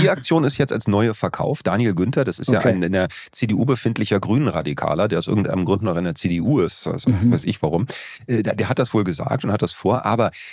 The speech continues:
Speaker 1: d-, die, die ersten Bundesländer wollten schon vor Jahrzehnten, wollten die schon, äh, Win-, Word und Windows abschaffen und Linux ausrollen. Das ist dann auch geschehen und dann hat man alles wieder zurückgenommen. Könnt ihr euch in München anschauen, in Bayern und so,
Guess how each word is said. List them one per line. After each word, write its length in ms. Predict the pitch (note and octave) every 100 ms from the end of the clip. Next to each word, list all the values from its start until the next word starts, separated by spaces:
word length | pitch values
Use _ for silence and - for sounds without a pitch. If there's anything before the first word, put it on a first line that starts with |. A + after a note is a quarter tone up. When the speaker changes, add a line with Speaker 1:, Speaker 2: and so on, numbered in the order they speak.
| -
Speaker 1:
d-, 80 | -
die, 180 | C#3 A#2+
die 200 | A2+ G#2+
ersten 320 | B2+ D#3+ -
Bundesländer 560 | A2 A#2+ E3 - D#2 F2
wollten 220 | G2 -
schon 160 | - A2+
vor 120 | G#2+
Jahrzehnten, 880 | G#2+ G#2 - - B2 C#3+ D#3 - - - - _ -
wollten 300 | F#2+ G2+ A2
die 120 | F#2+
schon, 300 | G2 F#2 F2
äh, 160 | F#2+
Win-, 200 | E2+ G2
Word 240 | F#2+ F#2+ -
und 120 | F#2+
Windows 260 | A2 G#2 -
abschaffen 420 | - - E2+ -
und 120 | F#2
Linux 360 | G2+ A#2+ F2+ -
ausrollen. 480 | E2 - E2 F2
Das 100 | F#3+
ist 140 | B2+ B2+
dann 100 | B2+
auch 140 | A2+
geschehen 440 | - - - A#2 E3
und 120 | C#3
dann 80 | A2+
hat 100 | A#2+
man 120 | B2
alles 180 | - D3+
wieder 120 | C3
zurückgenommen. 600 | - A#2 C#3+ F#2 B2+ -
Könnt 160 | A2+ G#2+
ihr 80 |
euch 120 | - F2+
in 100 | F#2
München 340 | A2+ C#3+ A2+
anschauen, 480 | F#2+ G#2 - F#2 F2
in 100 | F2
Bayern 360 | - G2 A2+
und 120 | F#2+ F#2
so, 200 | G2